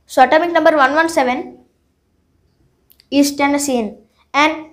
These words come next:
its symbol is T S. And this tennessine is named after a state of U S A, which is called as the tennessine. And after that, the final element is atomic number one one eight. It is oganesson. Its symbol is O G.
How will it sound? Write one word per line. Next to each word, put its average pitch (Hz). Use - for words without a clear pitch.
its 349
symbol 320
is 262
T 262
S. -
And 294
this 381
tennessine 330
is 285
named 285
after 269
a 254
state 311
of 254
U 269
S 262
A, 190
which 277
is 339
called 285
as 277
the 285
tennessine. 285
And 269
after 277
that, 294
the 269
final 311
element 294
is 277
atomic 277
number 269
one 240
one 262
eight. -
It 277
is 294
oganesson. 285
Its 262
symbol 302
is 269
O 254
G. 233